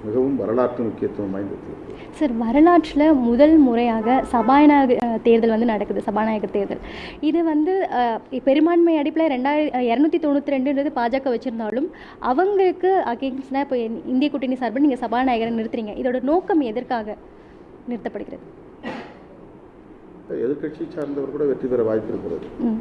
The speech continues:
Speaker 2: ஆனா அதிகபட்சமா
Speaker 1: ஆளுங்கட்சி தான்.
Speaker 2: பாஜகவிடம் இருநூத்தி தொண்ணூத்தி ரெண்டு இருக்கிறது.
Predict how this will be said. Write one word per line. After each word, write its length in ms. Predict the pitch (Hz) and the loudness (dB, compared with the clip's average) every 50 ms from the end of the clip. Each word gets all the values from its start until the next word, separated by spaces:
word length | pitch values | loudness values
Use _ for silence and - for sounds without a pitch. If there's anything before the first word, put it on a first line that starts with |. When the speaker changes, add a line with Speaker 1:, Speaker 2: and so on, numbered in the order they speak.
| - - | -4 2
Speaker 2:
ஆனா 260 | - - 294 277 254 | 4 6 6 6 8
அதிகபட்சமா 560 | 226 233 - - - 381 - - 311 330 349 | 6 6 6 6 6 4 6 6 6 6 8
Speaker 1:
ஆளுங்கட்சி 40 | - | 6
தான். 40 | 320 | 6
Speaker 2:
பாஜகவிடம் 640 | 277 269 254 302 302 311 302 277 277 277 302 302 302 269 - | 4 6 6 4 6 6 6 6 6 6 6 6 6 4 4
இருநூத்தி 400 | 240 233 233 226 262 294 302 294 | 2 2 4 4 4 4 4 4
தொண்ணூத்தி 320 | - 247 240 240 240 254 | 2 2 2 4 2 2
ரெண்டு 180 | 233 233 247 220 | 2 2 0 0
இருக்கிறது. 420 | 220 220 - 220 214 208 202 - | -2 -2 -2 -4 -4 -4 -4 -8